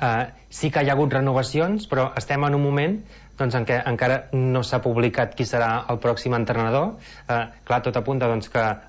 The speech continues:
en principi seria David Gurillo, però el club tampoc n'ha dit massa res, no? I si ja hi ha les primeres renovacions, les primeres baixes, els primers fitxatges,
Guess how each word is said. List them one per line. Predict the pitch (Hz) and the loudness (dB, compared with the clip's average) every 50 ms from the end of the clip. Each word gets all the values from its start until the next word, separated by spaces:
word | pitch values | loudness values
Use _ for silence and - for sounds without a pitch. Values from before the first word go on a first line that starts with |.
| - 127 | -2 0
en | 117 107 | 0 2
principi | 131 127 117 - - 135 120 135 123 | 2 0 0 0 -2 0 0 0 0
seria | - 135 120 127 139 131 | 0 0 0 2 2 2
David | 131 127 131 123 113 | 2 2 2 2 2
Gurillo, | 123 127 131 139 135 131 | 2 2 2 2 0 0
però | - 131 127 120 135 | 0 0 0 0 -2
el | 120 - | -2 0
club | - 127 131 - | -2 -2 0 -2
tampoc | 151 147 160 151 135 | 0 0 0 0 0
n'ha | 139 131 123 | 0 0 0
dit | 120 117 110 120 | 0 0 0 0
massa | 117 110 - 117 | -2 -2 0 0
res, | - 170 160 107 - - - - - - - - - | 2 2 0 0 -4 -8 -16 -20 -20 -20 -20 -8 -4
no? | - 131 160 160 - | 0 0 0 0 -2
I | 151 117 | -4 -2
si | - - 123 123 120 117 - - - - - | 0 0 2 2 2 0 -2 -10 -10 -4 0
ja | 123 120 | 0 2
hi | 123 131 | 2 2
ha | 131 | 2
les | 135 131 131 135 139 135 127 120 - - | 0 0 0 0 0 0 -2 -2 -2 -2
primeres | 131 127 127 131 127 107 120 | 0 2 2 2 0 0 0
renovacions, | 123 127 123 123 117 - 151 151 135 120 104 - - - - - - - | 0 2 2 2 0 2 2 2 2 0 -2 -4 -10 -16 -20 -14 -4 -2
les | - 123 120 - - | 0 0 0 0 0
primeres | 123 120 123 131 127 110 117 | 0 2 2 2 2 2 2
baixes, | 135 135 131 - 127 110 104 - - - - - - - - | 2 2 0 0 -2 -2 -2 -4 -8 -14 -18 -18 -8 -2 -2
els | 127 123 - - - | 0 0 0 -2 0
primers | 127 127 127 123 - | 0 0 0 0 -2
fitxatges, | - 117 - - 139 131 131 - 170 185 214 208 - - | -4 -4 0 0 0 0 2 2 0 0 0 -2 -8 -12